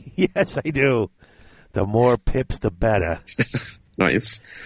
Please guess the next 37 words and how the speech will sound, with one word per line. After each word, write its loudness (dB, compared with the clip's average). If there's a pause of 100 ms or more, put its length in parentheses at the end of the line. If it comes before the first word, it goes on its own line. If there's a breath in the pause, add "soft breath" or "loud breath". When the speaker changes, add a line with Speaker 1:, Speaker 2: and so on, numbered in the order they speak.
Speaker 2:
Well, 6
that's 4
good. 4
I'm 4
looking 0
forward 4
to 0
seeing 0
those. -6
Speaker 1:
Yeah, 4
and 0
I 4
should 2
hopefully 4
get -4
those 2
to -2
people 0
who 4
pre-ordered 4
'em. 4
Uh, -4
if 0
they're 0
not -2
shipped -4
out 2
the -2
day 2
this 2
releases, 0
they'll -2
get -2
shipped -4
out 2
this -8
weekend. -10